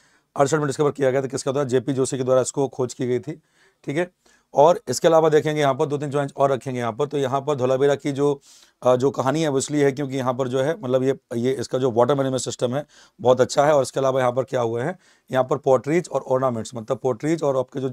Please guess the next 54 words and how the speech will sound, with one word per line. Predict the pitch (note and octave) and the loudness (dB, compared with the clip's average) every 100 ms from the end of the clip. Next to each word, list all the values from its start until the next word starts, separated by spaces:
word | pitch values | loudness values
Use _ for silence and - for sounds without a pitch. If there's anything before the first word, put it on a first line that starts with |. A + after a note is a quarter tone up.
| - | -6
ऑर्नामेंट्स | B2+ C3+ C3+ - | -6 -4 -6 -6
मतलब | B2+ C3 | -4 -4
जो | C3 | -2
ज्वेलरी | A#2 B2 C#3+ | -2 0 0
है, | C#3 D3+ _ - _ | 0 -2 _ -20 _
जो | A#2+ | 4
आभूषण | C3 B2 C#3 D#3 | 4 4 2 0
है | G#2+ | -2
वो | G#2+ C3 | -2 0
बनवाए | C3+ B2+ B2+ | 2 2 2
गए | C#3 | 0
हैं | C#3+ | -2
धोलावीरा | A#2+ A#2+ A#2+ A#2+ | 0 0 0 -2
में, | C3 F3+ | -4 -4
वो | C3+ | -4
लोगों | B2 B2 | -2 -4
ने | |
यहाँ | A#2 A2 | -6 -2
पर | E3+ - - _ - | -4 -4 -20 _ 0
बनाए | B2+ B2+ | 2 4
हैं। | G#2+ | 2
इसके | A#2+ A#2+ D#3+ | -6 -2 2
अलावा | D3+ D#3 | 4 4
क्या | D#3 C3+ | 2 0
है | C#3+ | 0
कि | D#3 | 0
यहाँ | D3 | 0
पर | C#3+ | 0
धोलावीरा | C3+ C#3 D3 D3+ | -2 0 0 0
में | D3+ | -4
जो | C#3+ | -6
सिटी | C#3 B2 D3 | -6 -6 -6
की | D3 | -6
प्लानिंग | C3+ B2 C3+ | -4 -4 -6
है | G2 - _ _ - | -8 -16 _ _ 2
वो | C#3+ | 6
बहुत | D#3+ C#3+ | 8 6
एक्सीलेंट | C3 - B2 G#2+ G2 | 2 -4 -4 -4 -8
है, | F#2 _ _ _ _ - | -18 _ _ _ _ -6
सिटी | - C#3+ | -2 0
की | D#3+ | 0
प्लानिंग | C#3 C#3 D3+ | 2 2 2
बहुत | C#3+ C#3+ | 0 0
एक्सीलेंट | - C#3 C#3 C#3 | -2 -2 -2 -2
है, | |
शहर | C3 C3 | 0 0
का | C3+ | 0
प्लानिंग, | A#2+ C3 C3 C3+ - _ _ - | 0 -2 -2 -6 -10 _ _ -2
ल-, | C3 C3+ | 0 0
चौड़े-चौड़े | A#2+ C3+ C3+ C#3 C#3 | 0 0 2 2 2
रोड | C#3 B2+ | 2 2
पाए | C3 | 2
जाते | B2+ B2 C3 | 2 0 -2
हैं। | B2+ | -4